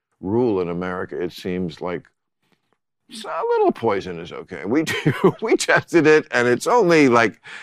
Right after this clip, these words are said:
thirty-six particles per thousand, and we think fifty is the,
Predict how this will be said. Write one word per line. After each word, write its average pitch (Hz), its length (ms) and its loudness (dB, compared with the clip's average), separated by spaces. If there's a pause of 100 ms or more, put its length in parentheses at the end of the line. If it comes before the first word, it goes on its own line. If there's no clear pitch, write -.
(200)
thirty-six 165 560 4
particles 104 640 0
per 104 360 0 (560)
thousand, 80 560 -4
and 107 380 -2
we 190 240 4
think 156 340 0
fifty 98 480 -2
is 80 140 -12
the, - 160 -10